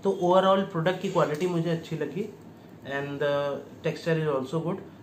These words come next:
तो मैं अब इस, इसका भी link, product का लिंक आपको मैं इसमें description में डाल दूँगा। Uh, you can order it, uh, online also और cash on delivery available है, तो you can order it on cash on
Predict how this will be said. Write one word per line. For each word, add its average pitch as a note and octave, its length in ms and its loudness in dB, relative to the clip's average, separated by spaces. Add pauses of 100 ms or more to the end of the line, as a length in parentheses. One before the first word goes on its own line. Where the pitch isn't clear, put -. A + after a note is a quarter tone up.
(180)
तो D3 220 2
मैं D3 220 -2
अब D3 120 -4
इस, - 200 -8
इसका C#3+ 240 -6
भी D#3 180 0
link, D3 340 -4
product C#3+ 320 -4
का D#3 60 -2
लिंक D3 260 -6
आपको C#3+ 260 -4
मैं C#3+ 200 -6
इसमें C3+ 220 -10
description C3+ 420 -8
में C3+ 140 -8
डाल B2+ 160 -4
दूँगा। D#3+ 320 -4
Uh, - 680 -6
you C3 80 -6
can C3+ 200 -4
order C3+ 180 -2
it, C#3+ 300 -6
uh, B2+ 600 -2
online C3 360 -2
also B2 260 -4 (500)
और B2 460 -4 (160)
cash B2+ 160 -4
on C#3+ 100 -4
delivery C3+ 500 -4
available B2+ 340 -4
है, C#3+ 180 -4
तो D3 80 -6
you B2+ 140 -6
can C3 140 -8
order B2+ 280 -4
it C3 180 -8
on B2 240 -6 (320)
cash A#2+ 200 -4
on B2+ 220 -4